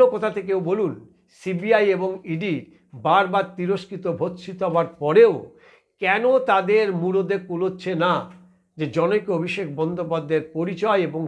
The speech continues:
ঠিকানা সরাসরি দিয়ে চার্জশিট অভিযুক্ত করার? আর এখানেই সমস্ত রহস্যের দানা বা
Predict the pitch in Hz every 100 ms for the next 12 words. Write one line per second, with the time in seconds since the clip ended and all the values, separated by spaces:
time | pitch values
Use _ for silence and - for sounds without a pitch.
0 | - - 180 170 160 117 - - _ _
1 | - - 175 190 - 185 147 120 233 226
2 | 135 - - _ 208 220 - 233 180 156
3 | 143 151 - 127 127 - - _ _ _
4 | _ - - - - 151 165 - 175 180
5 | 185 185 123 - - _ - - - 190
6 | 240 247 - - 202 180 131 151 165 190
7 | - 185 196 - - _ _ 135 151 151
8 | 175 175 165